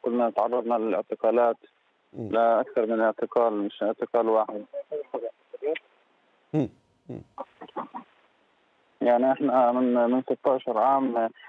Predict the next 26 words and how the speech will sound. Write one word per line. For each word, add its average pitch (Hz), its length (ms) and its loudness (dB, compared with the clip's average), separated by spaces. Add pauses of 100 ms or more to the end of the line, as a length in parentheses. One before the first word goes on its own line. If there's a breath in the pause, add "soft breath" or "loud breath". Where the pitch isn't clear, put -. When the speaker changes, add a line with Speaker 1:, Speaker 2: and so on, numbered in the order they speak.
(240 loud breath)
Speaker 1:
ما 120 240 4
تجمعناش 123 640 0
في - 120 -4
البيت 127 340 2
ال-، 107 220 0
الأربع 110 500 2
أشقاء - 440 0
مع 120 140 0
بعض، - 340 -2
كلنا 127 200 -2
تعرضنا 117 560 -2
للاعتقالات، 117 640 2 (460 loud breath)
اعتقالات 120 520 0
متكررة 113 720 2
و-، 113 220 2 (540 loud breath)
و-، 113 360 2
وكل 120 720 2
شقيق 139 540 2
من 113 120 -2
أش-، 117 180 -4
من 113 420 2
أشقائي 127 580 2
له 117 160 2
أكثر 120 220 -4
من 117 140 0
اعتقال. 107 420 -2